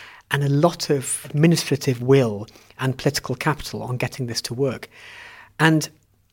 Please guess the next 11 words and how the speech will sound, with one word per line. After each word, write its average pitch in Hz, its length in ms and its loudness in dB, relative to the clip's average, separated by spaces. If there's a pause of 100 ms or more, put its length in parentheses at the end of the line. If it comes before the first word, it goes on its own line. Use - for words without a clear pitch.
(400)
it's - 160 -2
this 139 120 2
very 175 200 6
difficult 160 400 2
balancing 135 460 2
act - 320 -12
of - 160 -8 (180)
finding 143 540 2
a - 80 -14
country 120 580 -4 (640)
that 131 480 0